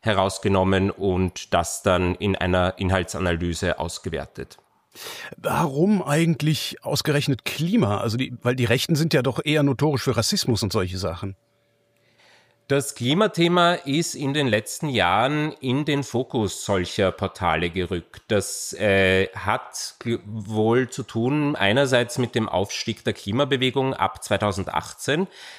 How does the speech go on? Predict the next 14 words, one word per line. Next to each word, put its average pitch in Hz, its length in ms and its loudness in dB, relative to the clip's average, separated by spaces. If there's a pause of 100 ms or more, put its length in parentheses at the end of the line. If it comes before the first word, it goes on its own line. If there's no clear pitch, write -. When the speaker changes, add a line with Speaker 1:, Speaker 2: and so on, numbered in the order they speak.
(180)
Speaker 1:
Da 104 260 4
haben 110 220 0
wir 120 140 4
beobachten 123 540 0
können, 123 540 2
dass 107 300 2
auch 104 360 0
diese 107 380 0
Parallelmedien 107 760 2
immer 104 240 0
stärker, 90 1200 2
äh, 90 40 -2
sich - 380 -4
auf 90 460 0